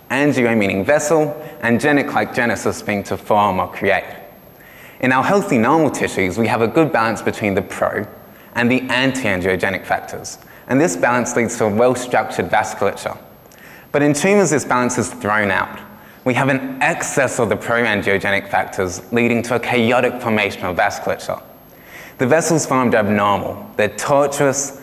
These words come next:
leaky, and in general just very inefficient despite the great quantity present. We could try and get rid of all this vasculature, but not only is that likely to affect our healthy tissue as well, but we're going to need this delivery system in place for our later treatment strategies.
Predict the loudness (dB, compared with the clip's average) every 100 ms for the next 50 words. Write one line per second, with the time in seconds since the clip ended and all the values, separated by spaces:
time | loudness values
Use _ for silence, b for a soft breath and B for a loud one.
0 | B 0 2 2 2 0 0 -4 B B
1 | 0 2 4 4 4 4 0 0 2 2
2 | 2 0 0 0 0 -2 -2 -2 0 0
3 | 0 0 0 0 0 0 0 -2 -2 -2
4 | -2 -12 -18 -20 -20 -20 B B B B
5 | 0 0 2 2 2 2 2 2 4 2
6 | 2 -2 -2 -2 0 -4 -4 -4 -4 -8
7 | B B B 2 4 4 4 4 2 2
8 | 2 2 0 0 0 -2 0 -2 0 0
9 | 0 -2 -2 -4 -2 -4 0 2 0 -2
10 | -12 B B B 2 4 4 4 4 4
11 | 4 2 0 0 2 2 2 0 -4 -2
12 | -4 -2 -4 -2 0 2 2 0 -2 -2
13 | -2 -2 -6 -4 -4 -4 -12 -14 -18